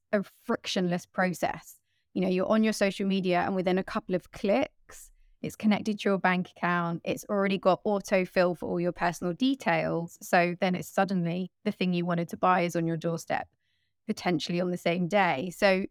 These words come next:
there's barely a moment in that process for you to take a breath and think,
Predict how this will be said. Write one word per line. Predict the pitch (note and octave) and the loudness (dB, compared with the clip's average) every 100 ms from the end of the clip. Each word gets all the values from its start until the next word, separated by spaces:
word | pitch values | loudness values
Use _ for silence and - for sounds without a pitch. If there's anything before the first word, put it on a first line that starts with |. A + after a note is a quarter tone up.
| _ | _
there's | G3+ G3 | 0 0
barely | - G#3+ G#3+ G#3 | 4 4 6 4
a | G3 | 0
moment | G3 G#3 G3+ G#3 F3+ D#3 - | 2 2 4 2 2 0 -2
in | F3+ | 0
that | E3 - | 0 -2
process | - B3 C4 - E3+ D#3+ - | -2 0 0 -2 -4 -4 -8
for | - | -6
you | E3+ E3+ | -4 -4
to | - E3 - | -2 -4 -4
take | - E3+ - | -4 -4 -4
a | |
breath | - F3 E3 - | 0 0 0 -6
and | F3+ - | -6 -2
think, | D#3+ C#3 - | -2 -2 -6